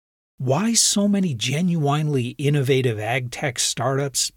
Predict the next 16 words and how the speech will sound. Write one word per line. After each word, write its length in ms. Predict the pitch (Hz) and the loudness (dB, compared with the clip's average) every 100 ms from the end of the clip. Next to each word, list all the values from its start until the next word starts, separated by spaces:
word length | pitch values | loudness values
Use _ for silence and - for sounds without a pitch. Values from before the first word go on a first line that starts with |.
| - | -10
never 440 | 107 120 139 151 139 | -4 -2 0 2 2
manage 540 | 127 131 127 113 - | 2 0 -2 -2 -4
to 100 | 131 | -6
reach 380 | 107 123 139 - | -4 -4 -2 -2
sustainable 920 | - 120 - - 123 127 127 131 117 | -2 0 0 0 -2 -2 0 -2 -4
commercial 540 | - 113 117 120 - | -6 -4 -4 -4 -4
scale, 600 | 110 - 117 117 139 214 214 _ _ _ _ _ _ _ _ _ - | -2 -2 -2 -4 -2 -4 -6 _ _ _ _ _ _ _ _ _ -2
and 200 | 143 175 | 2 4
about 380 | 131 123 127 - | 4 2 0 -4
Towing's 500 | - 151 139 131 127 | 0 4 4 2 2
ongoing 600 | 139 143 131 127 127 120 | 2 2 2 2 2 0
collaboration 920 | - 117 107 110 117 143 - 104 98 | -2 -2 -2 -2 0 2 0 -8 -12
with 140 | 110 | -12
Japan's 560 | - 113 - 117 120 - | -10 -10 -4 -2 0 0
space 420 | - 143 156 - | 0 0 2 0
agency 640 | 113 98 98 - 110 123 | -2 -8 -2 -2 -2 -12